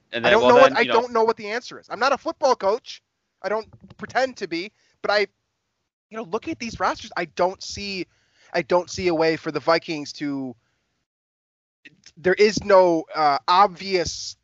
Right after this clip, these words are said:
Speaker 2: way to kinda stop the Titans offense based off of the current personnel.
Speaker 1: Right. Well, I, I agree with you. And the next step is going to be,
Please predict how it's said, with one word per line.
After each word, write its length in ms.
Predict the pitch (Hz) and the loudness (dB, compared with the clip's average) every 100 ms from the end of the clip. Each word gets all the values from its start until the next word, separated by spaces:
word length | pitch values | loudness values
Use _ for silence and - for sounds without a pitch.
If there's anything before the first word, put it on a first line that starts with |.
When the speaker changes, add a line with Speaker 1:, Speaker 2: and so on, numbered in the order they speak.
| _ _ _ 139 143 | _ _ _ -14 -4
Speaker 2:
way 420 | 175 175 165 147 - | -2 0 -4 -8 -12
to 120 | 160 | -10
kinda 280 | - 156 139 | -4 -2 -4
stop 600 | - - 165 151 - - _ _ _ _ _ _ _ | -8 0 2 2 -2 -12 _ _ _ _ _ _ _
the 80 | - | -12
Titans 480 | - 156 139 135 135 | -2 -2 -2 -8 -4
offense 500 | 123 - 123 - - - | -4 -4 -10 -12 -18 -8
based 280 | 143 131 139 | -8 -2 -2
off 180 | 127 | -2
of 80 | 123 | -4
the 100 | 117 | -14
current 340 | - 135 120 - | -12 -10 -10 -10
personnel. 520 | 110 - 87 - _ _ _ _ _ _ _ _ _ _ _ _ _ | -18 -18 -20 -20 _ _ _ _ _ _ _ _ _ _ _ _ _
Speaker 1:
Right. 320 | 220 208 156 _ _ | -4 -4 -6 _ _
Well, 260 | 104 98 95 - 127 104 | -10 -8 -8 -16 -18 -14
I, 60 | |
I 180 | 98 107 | -6 -4
agree 280 | 101 117 117 | -4 -6 -14
with 140 | 95 90 | -16 -20
you. 160 | 90 | -16
And 300 | 95 95 90 - | -16 -16 -20 -14
the 100 | 95 | -8
next 200 | 101 - | -8 -6
step 260 | 104 92 | -8 -8
is 80 | 90 | -12
going 260 | 95 90 87 | -16 -16 -16
to 60 | |
be, 460 | 90 92 90 90 | -14 -14 -12 -16